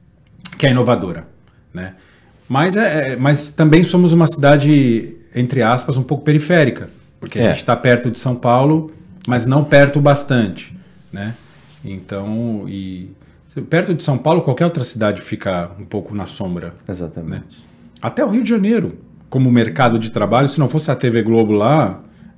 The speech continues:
Speaker 1: é, as principais canais, os principais streams, os principais negócios acontecem em São Paulo. Então, São Paulo é realmente o polo brasileiro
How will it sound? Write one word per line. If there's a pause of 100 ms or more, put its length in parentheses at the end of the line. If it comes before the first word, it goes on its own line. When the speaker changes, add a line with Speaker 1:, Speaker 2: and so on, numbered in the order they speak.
Speaker 1:
é,
as
principais
canais,
os
principais
streams,
os
principais
negócios
acontecem
em
São
Paulo. (480)
Então,
São
Paulo
é
realmente
o
polo
brasileiro